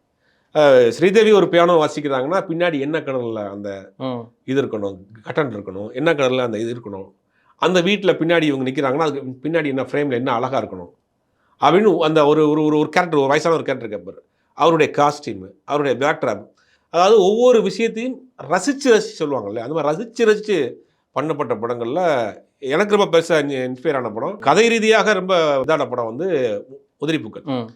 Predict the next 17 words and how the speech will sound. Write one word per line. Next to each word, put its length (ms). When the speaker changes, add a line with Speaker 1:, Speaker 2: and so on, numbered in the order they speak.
Speaker 1:
முள்ளுமலர், 420
இதெல்லாம் 240
Speaker 2:
சரி. 120
Speaker 1:
கதை 180
ரீதியாக 420
வந்து 220
ஸ்டோரி 320
டெல்லிங்ல 640
பெரிய 180
லெவல் 160
பண்ணிப்பாரு. 380
மேக்கிங்ல 440
எனக்கு 300
ரொம்ப 200
பிரமிச்ச 280
படம் 240
வந்து 500